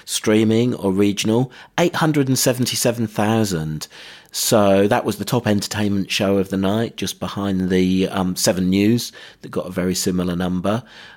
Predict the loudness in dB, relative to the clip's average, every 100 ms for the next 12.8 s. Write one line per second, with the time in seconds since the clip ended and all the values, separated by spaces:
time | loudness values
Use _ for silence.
0 | _ -2 0 2 0 0 -4 -8 _ _
1 | _ _ -4 -2 0 -2 -2 2 4 4
2 | 2 2 0 2 0 2 2 2 0 2
3 | 2 4 2 0 -2 0 0 -2 -4 -10
4 | -10 -2 2 2 2 0 0 0 -2 -4
5 | -4 -6 -14 -12 -8 -6 -6 -10 -10 -8
6 | -6 -6 -6 -8 -8 -10 -16 -20 -20 -14
7 | -4 -2 -2 2 4 4 2 0 0 -2
8 | 0 2 4 2 2 4 4 2 0 0
9 | -4 -8 -6 -4 -6 -2 0 2 0 -2
10 | -4 -4 -4 -2 0 2 0 0 0 0
11 | 2 2 0 -6 -18 -4 0 2 2 4
12 | 2 0 _ -6 -6 -4 -6